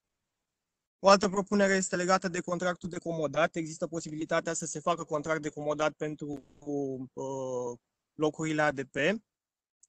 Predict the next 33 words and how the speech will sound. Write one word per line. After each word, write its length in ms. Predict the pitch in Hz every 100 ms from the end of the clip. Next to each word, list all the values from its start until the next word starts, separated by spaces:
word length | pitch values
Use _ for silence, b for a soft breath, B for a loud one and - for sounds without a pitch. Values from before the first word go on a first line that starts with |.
| _
ceea 220 | - 160
ce 140 | 160 165
face 320 | 180 175 180
ca 240 | - 165 156
proprietarul 720 | 151 156 147 143 160 143 139
locului 540 | 147 143 - 143 180
să 160 | 196 170
poată 260 | 170 175 185
să 140 | -
atribuie 560 | 165 156 185 156 143 139
locul, 420 | 151 - 165 160
uh, 540 | 160 160 160 156 156
de 80 | 151
parcare, 600 | - 156 - 160 120 113 - _ _ -
pe 120 | 151
când 180 | 175 165
doar 160 | 175
A 80 | 175
D 100 | 175
P-ul 240 | 196 190
ar 100 | 156
trebui 260 | 143 143 151
să 120 | 147
atribuie 340 | 139 151 143 143
locul 220 | 143 143
de 100 | 143
parcare, 400 | 139 143 170 170
nu 140 | 185
proprietarul, 640 | 175 170 170 170 147 131
făcând 260 | 127 135 147
contract 300 | 147 147 143
de 100 | 139
comodat. 560 | 147 143 127 143 196